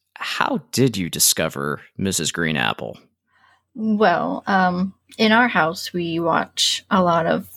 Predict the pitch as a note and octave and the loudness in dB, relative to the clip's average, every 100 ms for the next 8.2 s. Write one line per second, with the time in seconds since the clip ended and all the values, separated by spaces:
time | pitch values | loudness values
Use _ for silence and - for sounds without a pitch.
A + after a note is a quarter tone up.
0 | - - - - - - - - - G#3+ | -10 -10 -6 -4 -2 -2 -2 -2 -4 -6
1 | _ _ _ - A#3+ A3+ F3+ F#3 F#3 F3+ | _ _ _ 0 0 2 2 4 2 0
2 | F3+ - - - - F#3+ F3+ E3+ E3+ F3+ | -2 -2 -6 -10 0 2 2 0 0 2
3 | F#3+ F#3+ F#3+ F3+ E3+ D#3+ D#3+ _ _ F#3 | 4 4 2 4 4 4 0 _ _ 0
4 | E3 F3 - - - D3+ - F#3+ E3+ E3+ | 0 -2 -4 -4 -2 2 4 4 4 0
5 | - E3 F#3+ - - - - - F#3+ F3+ | 0 0 -2 -10 -14 -14 -10 -2 2 2
6 | F3 E3+ F3 F3 G#3+ A#3+ A#3 F#3+ E3+ E3 | 2 2 2 2 4 4 4 0 0 -2
7 | E3 - - F#3 F3 - F#3 E3+ E3 E3+ | -4 -2 0 2 2 2 2 2 2 -4
8 | F3 - | -6 -6